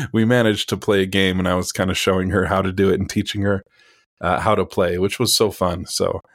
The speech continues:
we might have to have her on just to go through that experience of, of how did it feel to just go through it the first time, what's hard, what's confusing,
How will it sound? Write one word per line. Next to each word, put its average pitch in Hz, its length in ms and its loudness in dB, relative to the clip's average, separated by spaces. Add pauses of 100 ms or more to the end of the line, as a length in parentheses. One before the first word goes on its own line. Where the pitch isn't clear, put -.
(240)
we 107 100 0
might 107 200 4
have 101 160 -2
to 98 100 0
have 95 180 0
her 92 160 2
on 92 220 2
just 85 240 -6
to 90 240 -2 (380)
go 95 140 4
through 98 180 0
that 90 100 2
experience 90 800 0
of, 87 400 -4
of 87 180 -2
how 101 140 2
did 98 100 2
it - 140 -4
feel 104 380 4
to 95 180 -4
just 90 260 -6
go 90 100 -4
through 87 200 -2
it - 20 -4
the 80 80 -8
first - 320 -8
time, 113 400 0
what's 87 240 -8
hard, 113 400 -2
what's 85 160 -8
confusing, 107 720 0